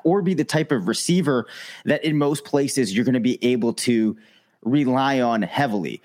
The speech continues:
Like, I think it's a great sign when you're taking a wide receiver like Jakobi Meyers and able to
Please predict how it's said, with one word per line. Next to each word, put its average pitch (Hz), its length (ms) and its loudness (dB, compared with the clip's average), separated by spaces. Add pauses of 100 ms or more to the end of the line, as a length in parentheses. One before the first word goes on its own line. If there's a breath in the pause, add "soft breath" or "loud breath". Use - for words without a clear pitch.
(160 loud breath)
Like, 139 220 0
I 147 100 0
think 190 280 0
it's 196 120 0
a 131 60 0
great 131 320 0
sign 135 300 0
when 110 80 0
you're 107 100 2
taking 131 420 0
a 110 60 2
wide 104 300 2
receiver 107 420 0
like 98 200 0
Jakobi 113 460 0
Meyers 120 640 0 (680)
and 131 180 2
able 143 380 2
to 120 420 2